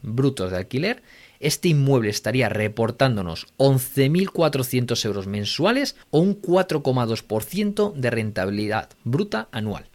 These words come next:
¿vale? Resumen, este escenario uno dice que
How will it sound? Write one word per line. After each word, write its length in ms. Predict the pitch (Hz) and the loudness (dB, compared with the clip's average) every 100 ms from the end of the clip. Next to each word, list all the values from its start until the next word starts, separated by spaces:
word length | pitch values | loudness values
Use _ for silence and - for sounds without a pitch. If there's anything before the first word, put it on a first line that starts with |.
| _ - | _ -10
¿vale? 280 | - - - _ - | -4 -4 -6 _ -2
Resumen, 400 | 139 185 120 - - - | 2 2 2 -2 -14 -10
este 240 | 123 - | -8 -6
escenario 440 | 107 117 127 131 175 | -2 2 4 6 6
uno 200 | 220 190 | 4 0
dice 380 | 135 156 135 | 0 -2 -2
que 240 | 135 202 | 0 0